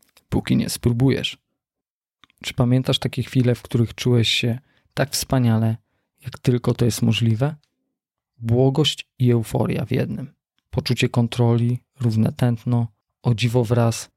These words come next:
z małymi źrenicami i nie po jakimś gównie, używkach. Nie, nie. Mówię tu o takich stanach, jakie przeżywałeś jak po utworze, który wyniósł cię na wyżyny świadomości, jak po wygranym meczu,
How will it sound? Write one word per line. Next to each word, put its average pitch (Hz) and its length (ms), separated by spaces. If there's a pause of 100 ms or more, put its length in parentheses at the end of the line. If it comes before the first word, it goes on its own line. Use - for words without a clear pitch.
(120)
z 110 140
małymi 120 360
źrenicami 117 760 (760)
i 131 80
nie 127 120
po 131 100
jakimś 117 260
gównie, 113 420
używkach. 117 640 (240)
Nie, 117 100
nie. 123 220 (760)
Mówię 120 220
tu 123 140
o 120 60
takich - 280
stanach, 117 540 (320)
jakie - 200
przeżywałeś 113 800
jak 143 140
po - 140
utworze, - 520
który 120 300
wyniósł 127 360
cię 123 140
na 113 100
wyżyny 113 360
świadomości, 110 680 (640)
jak 127 80
po - 140
wygranym 113 460
meczu, 113 420